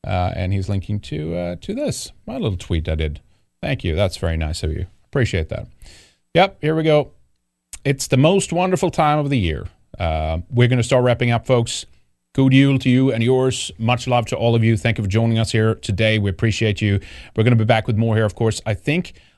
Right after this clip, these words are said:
uh, Lana might actually join us for, uh, the Weekend Warrior show next, uh, over the weekend here too. And, um, it's been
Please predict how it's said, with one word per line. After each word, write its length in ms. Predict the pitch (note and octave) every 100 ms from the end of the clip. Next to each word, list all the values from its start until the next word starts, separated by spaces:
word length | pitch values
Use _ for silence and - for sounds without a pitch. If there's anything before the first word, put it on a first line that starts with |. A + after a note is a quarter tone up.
| _
uh, 300 | G2+ G#2 G#2+ -
Lana 200 | D3 A#3+
might 160 | C4
actually 220 | A3 - C3+
join 300 | C3+ D#3+ G3+
us 140 | F#3+
for, 560 | - D3+ D3 C#3 C3+ -
uh, 280 | B2+ A#2 A2+
the 280 | G#2 B2+ A#2+
Weekend 280 | B2+ C3 A#2+
Warrior 180 | F3+ G#3+
show 200 | A#3 A3
next, 400 | F3+ - - -
uh, 180 | A2+ A2
over 100 | B2+
the 80 | B2
weekend 320 | C#3 D#3+ D#3
here 140 | D#3
too. 320 | C#3 D#3+ G3 - - - - -
And, 380 | - B2 A#2 A2
um, 440 | A2+ A2 G#2+ G2 G2
it's 160 | C3 -
been 480 | D#3 C3 A2+ F2+